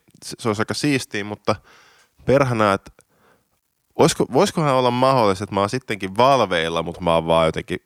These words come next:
seonnut. Ja sit jos mä hyppään tuolta parvekkeelta, mä en osaakaan lentää ja mä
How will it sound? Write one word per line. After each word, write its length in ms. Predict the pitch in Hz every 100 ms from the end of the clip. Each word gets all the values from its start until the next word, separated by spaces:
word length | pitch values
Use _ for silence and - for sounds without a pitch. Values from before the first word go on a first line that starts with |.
| _ -
seonnut. 680 | - 120 95 73 60 - - - _ -
Ja 160 | 78 101
sit 140 | 113
jos 120 | 107
mä 80 | 113
hyppään 340 | 117 - 107
tuolta 180 | 98 101 -
parvekkeelta, 540 | 110 101 90 - 90
mä 140 | 92
en 60 | 101
osaakaan 460 | 110 98 - 85 90
lentää 340 | 92 87 85
ja 40 |
mä 100 | 85